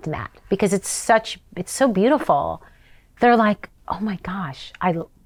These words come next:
like, they love it. It's on their coffee table, it's display.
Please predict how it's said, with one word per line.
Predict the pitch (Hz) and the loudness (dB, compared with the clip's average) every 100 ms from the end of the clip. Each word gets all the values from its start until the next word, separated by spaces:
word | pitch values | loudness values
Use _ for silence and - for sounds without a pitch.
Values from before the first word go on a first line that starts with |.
| - | -2
like, | 196 - | -2 2
they | 196 | 2
love | 170 185 220 | 4 2 2
it. | - | -4
It's | 170 - | -6 -2
on | 170 | 0
their | 165 | 0
coffee | - - 185 240 | -2 0 0 0
table, | 214 220 208 208 202 202 - - - - _ 185 | 0 0 2 4 2 0 -8 -20 -20 -20 _ -8
it's | - | -6
display. | - 175 - - 233 214 202 196 190 190 | -4 -4 -4 2 4 6 8 6 4 0